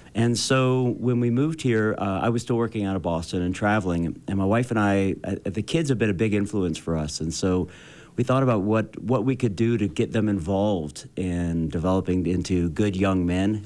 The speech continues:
productive, you know, responsible, mindful. You know, we're failing on all of that, but, uh, but it's, uh, <laughs> but it's fun to talk about at least. So I have a history. I'm from Eastern Kentucky, my family is, and we have a history of, uh, of distilling.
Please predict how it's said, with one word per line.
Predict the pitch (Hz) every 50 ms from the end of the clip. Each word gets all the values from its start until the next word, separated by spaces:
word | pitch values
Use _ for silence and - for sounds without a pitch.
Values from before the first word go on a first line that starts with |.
| - -
productive, | - 90 98 101 98 - - 98 95 92 90 - - - - - - - -
you | -
know, | - 82
responsible, | 90 87 - - - 92 98 98 98 - 85 90 92 92 92 87 82
mindful. | 95 92 92 92 95 85 80 90 87 87 85 - - - -
You | - - 90
know, |
we're | 98 101
failing | - - 143 143 131 110 95 90
on | 85 85 87
all | 95 92 85
of | 80 76
that, | - 78 76 71 - -
but, | 110 104 104
uh, | 104 104
but | 95 117 113 110
it's, | 113 113 110 - -
uh, | 120 110 110 110 104 92 -
<laughs> | -
but | - 117 113
it's | 110 -
fun | - 131 127 113
to | 104
talk | - 101 101 104 -
about | 104 82 85 82 78
at | 65 73
least. | 85 - 82 - - - - - - - - - - - - - -
So | - - 160 147 147 147 - -
I | 143 151
have | 156 147 143 123
a | 127 120 113 110
history. | 113 143 135 - - 127 120 117 110
I'm | 113 117
from | 117 117 117
Eastern | 117 117 - - 107
Kentucky, | - 110 95 110 107 107 - 98 90
my | 90 92 92
family | 87 - 95 95 95 92 90 82 78
is, | 76 78 78 - - - - -
and | 104 101
we | 104 104
have | 104 95
a |
history | 95 90 113 107 - - 107 101 98 95 90
of, | 87 87 85 80 80
uh, | 85 82 80 78 76 -
of | 90 85 78
distilling. | 87 82 - 135 127 110 90 87 87 -